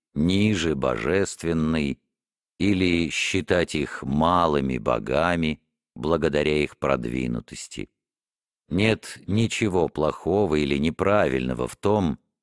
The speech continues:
чтобы иметь любого рода духовную концепцию, до тех пор, пока она приносит утешение, поднимает дух и имеет смысл для той или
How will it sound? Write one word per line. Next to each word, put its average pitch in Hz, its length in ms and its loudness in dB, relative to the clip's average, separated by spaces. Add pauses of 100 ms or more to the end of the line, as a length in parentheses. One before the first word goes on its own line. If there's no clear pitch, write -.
(260)
чтобы 87 420 0
иметь 95 520 -2
любого 80 840 0
рода 87 380 0
духовную 67 640 -2
концепцию, 73 880 -4 (520)
до 78 180 2
тех 69 300 -2
пор, 85 240 -2
пока 65 440 0
она 64 240 -2
приносит 69 640 -2
утешение, 98 840 -2 (420)
поднимает 65 760 -2
дух 87 460 -4 (580)
и 76 160 0
имеет 120 360 0
смысл 117 760 0
для 78 320 0
той 98 560 0 (300)
или 110 360 2